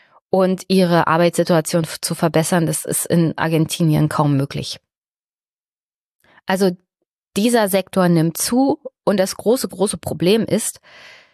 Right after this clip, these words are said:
die Situation, in der sich diese ArbeitnehmerInnen befinden, darüber redet keiner. Ja, also, äh,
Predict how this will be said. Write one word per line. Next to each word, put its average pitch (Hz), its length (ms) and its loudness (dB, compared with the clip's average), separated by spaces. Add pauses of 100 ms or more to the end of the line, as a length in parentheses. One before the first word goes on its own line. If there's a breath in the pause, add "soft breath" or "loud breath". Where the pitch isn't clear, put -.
(560 loud breath)
die 214 60 2
Situation, 226 600 2
in 226 100 0
der 202 140 2
sich 202 140 -4
diese 190 260 -4
ArbeitnehmerInnen 196 800 0
befinden, 202 720 -4 (240)
darüber 196 340 0
redet 240 260 2
keiner. 123 360 -8 (260)
Ja, 180 280 -6
also, 180 180 0
äh, 143 120 -2